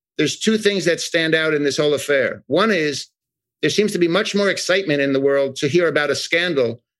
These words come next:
than to hear the beautiful story behind the art. So I went to Vienna and I went to the press conference and I was not invited. I was not allowed to speak. And I thought the story of some of the pieces would have been a welcome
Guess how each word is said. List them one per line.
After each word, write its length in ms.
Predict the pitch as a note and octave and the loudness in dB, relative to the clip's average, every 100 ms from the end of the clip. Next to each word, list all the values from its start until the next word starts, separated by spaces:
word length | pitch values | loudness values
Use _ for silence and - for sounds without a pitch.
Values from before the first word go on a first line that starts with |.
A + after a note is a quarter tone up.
| _ - | _ 0
than 140 | C#3+ | 0
to 120 | D3 | 0
hear 260 | C3+ F3+ F3 | 2 2 2
the 140 | C#3+ | 0
beautiful 460 | C3 D3 F3+ F#3 D#3+ | 0 2 2 0 -2
story 340 | - F3+ F3 | 0 0 2
behind 440 | D3 C#3 D#3+ E3 D3 | 0 0 0 0 2
the 80 | C#3 | 2
art. 340 | D3+ G#2 - | 2 -2 -4
So 160 | - C3 | 0 2
I 160 | D#3+ | 2
went 240 | F3 F3+ - | 2 0 0
to 100 | E3 | 0
Vienna 500 | C#3+ E3 F3 C3+ B2+ _ _ | 2 2 2 -2 -4 _ _
and 140 | - C#3 | 0 2
I 80 | D3+ | 2
went 240 | F3 F#3+ | 0 0
to 80 | F3 | 0
the 100 | D3 | 0
press 320 | C#3+ F#3+ G3 | 2 0 0
conference 540 | D3 C3+ C3 B2+ B2 - _ _ _ _ _ | -2 -2 0 -2 -4 -14 _ _ _ _ _
and 280 | B2 C3+ C#3 | -4 0 0
I 220 | - C#3+ | 0 0
was 220 | D#3 D3 B2 | 2 2 2
not 280 | D#3 D#3 | 0 0
invited. 580 | D3+ C3+ C#3 D#3 D#3+ D#3+ | 0 2 2 0 0 0
I 100 | C#3 | 0
was 140 | C3+ C3+ | 0 0
not 160 | E3 | 0
allowed 500 | D3+ C#3 D3+ F#3 F#3 | 0 0 0 0 -2
to 100 | F3+ | -4
speak. 480 | B2+ - F#3+ D3+ - _ _ _ _ _ _ _ _ | -10 -4 0 0 -4 _ _ _ _ _ _ _ _
And 160 | C3 C#3 | -2 0
I 160 | D3+ | 0
thought 280 | E3 F3 E3 | 0 0 0
the 80 | D#3 | -4
story 380 | - F#3 F#3+ F3+ | -2 0 2 2
of 100 | D#3+ | 0
some 140 | F3 | 0
of 160 | D#3+ C3+ | 0 0
the 80 | C3+ | 0
pieces 380 | G#3+ G#3+ D3+ | -2 -2 -2
would 160 | C3+ D#3 | 0 0
have 100 | D3 | 2
been 140 | D3 | 0
a 80 | C#3 | 0
welcome 600 | C#3 E3+ E3+ D#3+ D3+ B2+ | 0 0 0 0 -2 -6